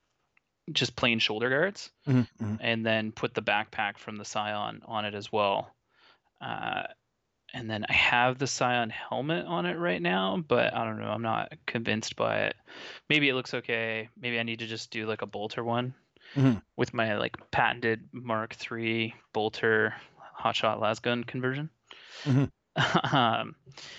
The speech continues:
Speaker 1: and then, uh, and then maybe I'll roll that into something that I've kinda got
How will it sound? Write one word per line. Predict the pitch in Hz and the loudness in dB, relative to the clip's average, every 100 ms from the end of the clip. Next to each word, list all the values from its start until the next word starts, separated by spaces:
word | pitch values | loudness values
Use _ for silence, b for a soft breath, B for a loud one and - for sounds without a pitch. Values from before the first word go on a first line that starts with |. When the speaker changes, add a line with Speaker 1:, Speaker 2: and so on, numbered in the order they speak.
| B B | B B
Speaker 1:
and | 123 123 117 | -2 0 2
then, | 117 113 113 110 | 4 2 2 0
uh, | 107 104 104 98 85 - | 0 0 -2 -4 -6 -8
and | - 120 | -4 -2
then | 120 | -2
maybe | 113 110 110 | 0 0 0
I'll | 104 | -2
roll | 107 104 104 | -4 -6 -4
that | 104 104 - | -4 -6 -8
into | 127 117 - 123 127 131 B B B _ - | -10 -8 -4 -2 -2 -6 B B B _ -12
something | - - 117 - 120 | -6 -4 -4 -6 -6
that | 117 | -2
I've | 110 | -2
kinda | - 113 | -2 -4
got | 120 113 - | 0 0 0